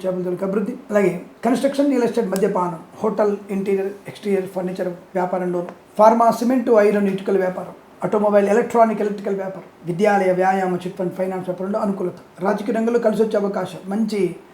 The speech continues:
పదవి లభించే అవకాశం కనబడుతోంది. ప్రజల చేత కీర్తించబడేటువంటి అవకాశాలు కూడా ఉన్నాయి.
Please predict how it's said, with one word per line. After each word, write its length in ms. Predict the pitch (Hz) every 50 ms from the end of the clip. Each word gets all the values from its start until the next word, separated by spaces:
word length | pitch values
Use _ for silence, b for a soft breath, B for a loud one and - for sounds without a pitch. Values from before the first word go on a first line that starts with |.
| - - - -
పదవి 220 | - 208 202 196
లభించే 340 | 185 185 165 - 175 165 190
అవకాశం 380 | 175 180 - 185 - - - 175
కనబడుతోంది. 500 | - 190 190 196 202 202 226 220 240 - - - - - - - - -
ప్రజల 200 | 185 190 233 254
చేత 280 | 247 - 247 226 226
కీర్తించబడేటువంటి 880 | 220 190 185 - - 226 - - 214 180 190 180 180 180 175 190 180 180
అవకాశాలు 360 | 175 175 175 170 170 - 180
కూడా 140 | 180 190 185
ఉన్నాయి. 220 | 190 214 269 294